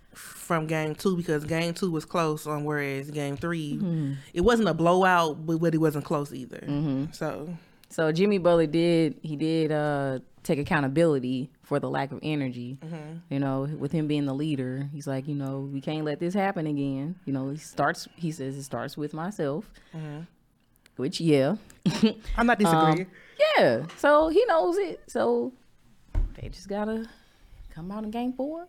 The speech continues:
Speaker 2: and take
Speaker 1: So
Speaker 2: care
Speaker 1: do you
Speaker 2: of
Speaker 1: think they
Speaker 2: business.
Speaker 1: will win game four, Miami?
Speaker 2: Nope.
Speaker 1: <laughs>
Speaker 2: I'm sticking to the Denver Nuggets are going to win the rest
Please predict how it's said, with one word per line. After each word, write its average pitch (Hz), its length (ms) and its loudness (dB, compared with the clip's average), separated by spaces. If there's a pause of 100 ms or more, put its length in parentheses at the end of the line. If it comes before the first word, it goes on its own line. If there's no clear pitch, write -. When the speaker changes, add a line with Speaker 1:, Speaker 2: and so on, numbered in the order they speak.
Speaker 2:
and 170 640 -10 (540)
take - 160 -8
Speaker 1:
So - 60 -4
Speaker 2:
care 247 80 2
Speaker 1:
do 262 60 2
you - 20 0
Speaker 2:
of - 60 -2
Speaker 1:
think 143 160 0
they 170 60 -2
Speaker 2:
business. 165 80 -2
Speaker 1:
will 156 120 -6
win 170 200 -6
game 175 220 -8
four, 185 220 -8
Miami? 175 320 -8
Speaker 2:
Nope. 262 260 2 (640)
Speaker 1:
<laughs> 180 500 -4
Speaker 2:
I'm 151 140 0
sticking 226 360 4
to 233 200 0
the 165 260 -2
Denver 220 460 0
Nuggets 214 420 0
are 143 120 -4
going 180 300 -2
to 185 100 -8
win 147 340 2
the 131 100 -6
rest 147 340 -4